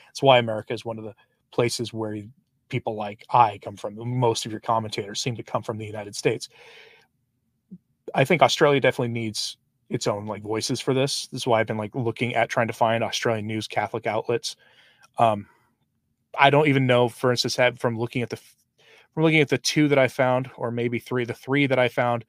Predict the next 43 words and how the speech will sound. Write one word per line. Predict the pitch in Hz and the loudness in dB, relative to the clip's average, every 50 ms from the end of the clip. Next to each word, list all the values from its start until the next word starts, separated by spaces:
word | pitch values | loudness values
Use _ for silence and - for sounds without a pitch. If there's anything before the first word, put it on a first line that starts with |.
| _ _ _ - - _ _ _ _ _ | _ _ _ -20 -20 _ _ _ _ _
if, | - 139 127 - - 135 | 0 0 0 0 2 2
uh, | 123 120 117 | 2 2 2
which | 113 113 127 - - - | 0 -2 -4 -4 -4 -6
ones | 120 117 120 120 117 | -4 -4 -4 -4 -4
are | - 127 117 110 | -2 -2 -2 -2
trustworthy, | - - - 127 113 - - - 127 120 120 127 120 | -2 -6 -6 -4 -4 -4 -4 -4 -4 -4 -2 -2 -2
which | 123 127 - | -2 -2 -4
w-, | - - - _ - - - _ _ | -6 -10 -12 _ -20 -20 -20 _ _
if, | - 143 135 - | 0 2 2 0
which | - 143 139 143 156 - | -2 -2 0 0 0 2
ones | - 156 139 139 | 0 0 0 0
are | 131 | -2
the, | 123 123 110 113 - | -2 -2 -4 -6 -8
you | - 123 | -10 -10
know, | 113 110 104 101 - _ _ - | -10 -10 -10 -12 -14 _ _ -10
the | 120 | -8
Australian | 107 104 - - - 120 117 117 110 | -8 -6 -6 -4 -2 -2 -2 -2 -4
equivalent | 107 - - 117 104 107 107 110 | -6 -6 -6 -6 -6 -6 -8 -10
of | 107 101 | -10 -12
the | 107 101 98 98 101 110 _ - | -12 -14 -14 -16 -18 -20 _ -14
National | 107 104 101 - - 120 110 | -14 -12 -12 -12 -12 -10 -8
Catholic | - 117 104 - 104 | -6 -6 -8 -8 -10
Register, | 110 107 107 110 117 - - 135 139 139 _ _ _ _ - | -12 -10 -10 -8 -8 -6 -4 -4 -4 -4 _ _ _ _ -8
and | 123 113 | -6 -4
which | 113 113 - - | -6 -6 -6 -6
ones | 123 113 110 | -6 -6 -6
are | 117 | -6
the | 110 113 110 | -8 -8 -8
Australian | 104 - - 123 110 107 107 - _ _ _ _ - | -10 -8 -6 -6 -6 -6 -8 -14 _ _ _ _ -16
equivalent | 143 - - - 113 107 110 107 | -14 -10 -8 -8 -8 -6 -8 -10
of | 104 | -10
the | 104 | -8
National | 107 101 101 - - | -8 -10 -10 -12 -12
Catholic | - - 107 - - - | -8 -8 -8 -8 -10 -12
Reporter | - 117 - - 226 233 175 123 | -14 -4 4 8 8 8 8 8
or | - - - - 147 | 4 2 0 2 2
American | 143 151 131 123 - 147 143 | 4 4 4 4 4 2 4
Magazine. | 151 156 151 139 127 107 104 104 - _ _ _ _ _ | 4 4 4 2 0 -4 -6 -14 -20 _ _ _ _ _
I | - 220 | 8 8
don't | 226 220 214 | 8 10 8
know, | 240 202 123 - _ _ _ _ _ _ | 8 6 6 4 _ _ _ _ _ _
because | - - 139 123 - | -8 -6 -4 -2 -2
I, | 120 120 117 110 | 0 0 -2 -2